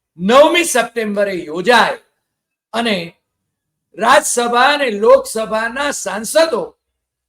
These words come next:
એને માટે મતદાન કરે, ત્યારે કોન્સ્ટિટ્યુશન ક્લબ જેવી પરિસ્થિતિ નિર્માણ થાય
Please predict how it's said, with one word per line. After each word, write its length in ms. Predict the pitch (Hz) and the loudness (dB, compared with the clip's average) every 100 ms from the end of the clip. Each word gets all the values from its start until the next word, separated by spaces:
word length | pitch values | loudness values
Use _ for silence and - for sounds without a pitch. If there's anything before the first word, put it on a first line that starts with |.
| - | -8
એને 300 | 196 262 320 | -6 -4 -4
માટે 460 | 277 208 202 285 269 | -4 -6 -6 -6 -6
મતદાન 680 | 175 160 - 311 320 311 - | -8 -12 -4 2 2 2 -10
કરે, 260 | 185 151 127 _ _ _ _ _ _ | -10 -10 -14 _ _ _ _ _ _
ત્યારે 520 | 190 220 233 139 170 _ _ _ _ _ _ _ _ _ _ _ | -8 -4 -4 -6 -12 _ _ _ _ _ _ _ _ _ _ _
કોન્સ્ટિટ્યુશન 920 | 185 220 226 311 311 311 294 - 302 311 | -2 -2 -2 -8 -8 -6 -6 0 0 0
ક્લબ 520 | _ 226 277 311 320 | _ -4 0 0 0
જેવી 380 | 277 277 269 - | -4 -4 -6 -8
પરિસ્થિતિ 720 | 240 226 - 226 226 214 185 | -8 -8 -12 -18 -14 -14 -12
નિર્માણ 500 | 190 180 185 180 165 | -12 -10 -8 -10 -12
થાય 460 | - 196 208 160 | -10 -4 -4 -4